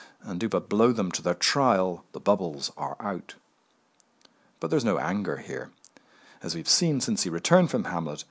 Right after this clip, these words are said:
he is at ease with himself, ready for what is to come. And when Horatio says that he will put off the fencing match, in case there is something underhand about it, Hamlet responds, "Not a whit. We defy augury.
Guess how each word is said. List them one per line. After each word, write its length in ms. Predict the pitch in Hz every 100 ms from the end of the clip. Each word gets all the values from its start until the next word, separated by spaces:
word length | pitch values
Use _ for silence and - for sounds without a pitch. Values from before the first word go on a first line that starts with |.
| - - -
he 160 | - 107
is 100 | 101
at 120 | 104
ease 300 | 110 98 92
with 120 | 92
himself, 640 | 92 90 104 80 69 - - _ - - -
ready 280 | 107 120 113
for 140 | 107
what 180 | 90 85
is 120 | 80
to 100 | -
come. 420 | - 117 87 69 - _ _ _ _ _ _ _ _ _ _ 117
And 100 | 110
when 140 | 117
Horatio 540 | 104 104 131 - 98
says 460 | 90 117 101 90 -
that 160 | 90 -
he 100 | 170
will 140 | 151
put 200 | - 85
off 240 | 175 -
the 60 | 135
fencing 440 | - 87 - 73
match, 380 | 71 90 - - _ - - - -
in 120 | 87
case 300 | 78 101 92
there 140 | - 113
is 80 | -
something 360 | 98 - 76
underhand 560 | - 139 123 95 87 71
about 320 | 76 80 78
it, 160 | 76 - _ _ - - _
Hamlet 340 | - 117 107 92
responds, 720 | 85 - 87 85 80 82 - _ _ _ _ _ -
"Not 140 | 143
a 60 | 107
whit. 340 | - - - _ _ _ _ - -
We 100 | -
defy 520 | - - 107 98 95 -
augury. 580 | 76 78 76 64 65